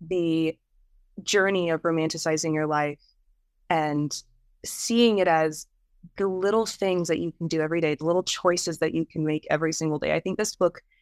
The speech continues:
is such a wonderful starting place for you. It's just, it's all about how even the very, very smallest actions can,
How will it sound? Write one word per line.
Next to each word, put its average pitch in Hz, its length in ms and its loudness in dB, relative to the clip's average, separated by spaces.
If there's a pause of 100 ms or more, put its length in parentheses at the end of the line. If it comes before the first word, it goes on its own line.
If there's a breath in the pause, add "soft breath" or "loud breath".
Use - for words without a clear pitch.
(340)
is 180 180 -2
such - 360 0
a 202 60 2
wonderful 170 800 0 (720)
starting 185 460 4
place - 460 -4 (140)
for 185 100 0
you. 165 80 4
It's 160 140 -2
just, - 400 -8
it's 190 320 -2
all 214 180 8
about 190 280 6
how 170 200 -2
even 196 320 -2
the 180 160 -6 (100)
very, 196 260 4
very 180 200 2
smallest 170 600 -2
actions 160 560 -4
can, 156 400 -2